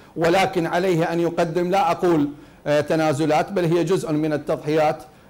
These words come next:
لجزء لل-، آه، للتيار حتى يمضي مس-، آم، لتشكيل الحكومة. وكما قلت، لن تتم عملية،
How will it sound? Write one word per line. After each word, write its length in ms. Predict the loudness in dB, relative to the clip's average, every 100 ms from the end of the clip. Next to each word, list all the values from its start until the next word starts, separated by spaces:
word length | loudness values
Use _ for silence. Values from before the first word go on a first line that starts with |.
| -8
لجزء 720 | -2 -2 -2 -4 -2 -2 -2
لل-، 240 | -2 -2 0
آه، 200 | 0 0
للتيار 580 | -2 -2 2 4 2 0
حتى 520 | -6 -4 0 0 2
يمضي 400 | 0 -2 -2 -4
مس-، 300 | -6 -8 -8
آم، 320 | -6 -4 -6 -10 -20 -20 -20 -12
لتشكيل 640 | -4 -2 0 -4 0 0 0
الحكومة. 500 | -4 -4 -4 0 0
وكما 440 | 0 -2 -2 -2
قلت، 400 | 0 -2 -2 -12 -20 -20 -20 -6
لن 360 | -2 0 -2
تتم 420 | -2 -2 0 -2 -4 -6
عملية، 580 | -4 -2 0 0 -2